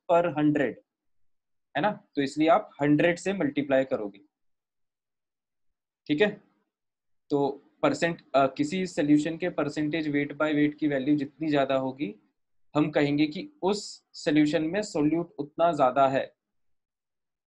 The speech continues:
है ना? तो जैसे अगर किसी solution पे लिखा हुआ है पचास percent weight by weight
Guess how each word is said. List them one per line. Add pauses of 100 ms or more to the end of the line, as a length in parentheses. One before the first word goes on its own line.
(1120)
है
ना? (880)
तो (1120)
जैसे (880)
अगर (1000)
किसी
solution
पे
लिखा
हुआ
है
पचास (640)
percent (720)
weight (340)
by
weight